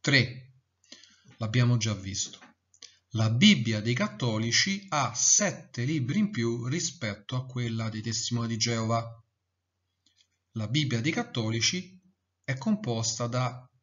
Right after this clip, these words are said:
settantatré libri. La traduzione del Nuovo Mondo delle Sacre Scritture è composta da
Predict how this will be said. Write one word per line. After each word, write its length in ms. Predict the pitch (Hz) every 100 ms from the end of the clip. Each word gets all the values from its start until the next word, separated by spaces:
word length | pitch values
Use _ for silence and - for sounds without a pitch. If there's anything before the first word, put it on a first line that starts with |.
| _
settantatré 1080 | - - 226 220 - 165 107 107 117 107 110
libri. 500 | 110 107 104 107 101 _ _ _ _ _ _ _ _ _ - 113 - -
La 180 | 117 113
traduzione 680 | 120 120 117 - - 180 127
del 100 | 120
Nuovo 300 | 151 147 151
Mondo 680 | 165 127 107 101 - - _ _ _ _
delle 220 | 113 107
Sacre 320 | - 143 127
Scritture 880 | 127 - 233 - 110 113 151 - - _ _ _ _ _ _
è 140 | - -
composta 880 | 247 214 - 113 - - 175 185 - _ _
da 540 | 127 147 131 - -